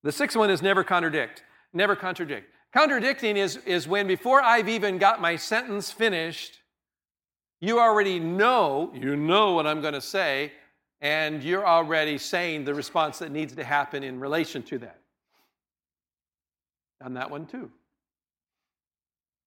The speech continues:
I, I read, uh, somewhere that, uh, we, we hear much faster than people can speak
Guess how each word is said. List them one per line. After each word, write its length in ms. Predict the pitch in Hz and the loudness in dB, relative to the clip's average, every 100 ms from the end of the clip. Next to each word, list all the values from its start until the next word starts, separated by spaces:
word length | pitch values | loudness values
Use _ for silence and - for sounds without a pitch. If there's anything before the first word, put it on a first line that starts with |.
| _ - | _ -4
I, 100 | 135 | -4
I 120 | - 147 | -2 -4
read, 360 | 180 180 147 - | -6 -8 -12 -16
uh, 220 | 131 123 | -14 -14
somewhere 480 | 113 156 139 131 151 | -12 -10 -8 -8 -6
that, 340 | 143 131 - 147 | -6 -8 -8 -10
uh, 220 | 123 123 120 | -8 -10 -10
we, 500 | 147 151 143 156 - _ _ | -10 -8 -10 -14 -20 _ _
we 200 | 131 131 | -12 -12
hear 460 | 131 - 214 143 143 | -12 -12 -6 -4 -4
much 300 | 135 139 - | -6 -10 -4
faster 420 | 156 156 - 143 | -2 -2 -4 -10
than 140 | 131 | -10
people 300 | 120 151 151 | -10 -12 -12
can 200 | 135 123 | -12 -14
speak 540 | 113 - 156 214 _ | -16 -14 -12 -12 _